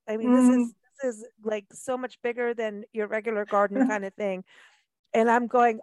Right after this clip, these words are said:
Speaker 1: "I don't know how our farmers do this 'cause it's all organic. I don't know how, I mean, it, this is stressful, yet at the same time magical because you
Speaker 2: Yeah, but
Speaker 1: are actually with nature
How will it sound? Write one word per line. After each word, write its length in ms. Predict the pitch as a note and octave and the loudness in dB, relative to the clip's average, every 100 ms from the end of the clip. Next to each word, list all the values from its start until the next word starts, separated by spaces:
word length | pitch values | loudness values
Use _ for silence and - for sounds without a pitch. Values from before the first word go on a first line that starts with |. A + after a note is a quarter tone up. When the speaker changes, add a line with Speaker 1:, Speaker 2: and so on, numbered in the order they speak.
| - | -2
Speaker 1:
"I 140 | A3+ | 0
don't 220 | A#3+ B3 | 0 -2
know 160 | A#3 B3 | -2 -6
how 180 | A#3 B3 | -4 -4
our 120 | G#3+ | -4
farmers 400 | - G#3 G3+ F#3+ | -4 -8 -8 -14
do 160 | - A3+ | -12 -10
this 180 | G3 E3 | -10 -8
'cause 160 | G#3 | -10
it's 120 | F#3 G#3+ | -8 -4
all 160 | A3 | 0
organic. 520 | D4 D4+ B3+ B3 A#3+ - _ | 0 -2 -4 -4 -6 -12 _
I 100 | G3+ | -4
don't 200 | G#3+ A3 | -4 -4
know 240 | A3+ A3 G#3 _ _ _ | -4 -6 -8 _ _ _
how, 440 | - D4 D4 D4 D4 _ _ _ - | -2 0 2 -2 -6 _ _ _ -6
I 120 | A#3 | -4
mean, 220 | A#3+ A#3 | -4 -2
it, 120 | A#3 - _ - G3 | -2 -2 _ -20 -10
this 180 | C4 C4+ | -8 -6
is 240 | C#4 G#3+ _ - | -6 -8 _ -20
stressful, 800 | - - B3+ B3 - G#3 - - _ _ | -20 -6 -4 -4 -10 -12 -12 -18 _ _
yet 240 | A#3 B3 A#3+ | -4 -2 -2
at 120 | A3+ | -2
the 80 | A#3 | -6
same 300 | - B3 B3 | -6 -8 -8
time 420 | - A3 G3 G3 | -6 -6 -4 -6
magical 480 | G#3+ A3+ A3 G3 G3+ | -4 -4 -4 -10 -10
because 400 | F#3+ G#3 A3+ G3+ | -10 -10 -8 -8
you 140 | G#3 A3 | -6 -8
Speaker 2:
Yeah, 60 | - | 0
but 80 | - | 2
Speaker 1:
are 180 | A#3 A3+ | 2 -2
actually 400 | G#3+ A3 - A3+ | -6 -6 -10 -16
with 240 | G3+ A3 - | -8 -8 -6
nature 580 | A3 A#3 B3 - F3 F3+ | -8 -8 -8 -8 -8 -8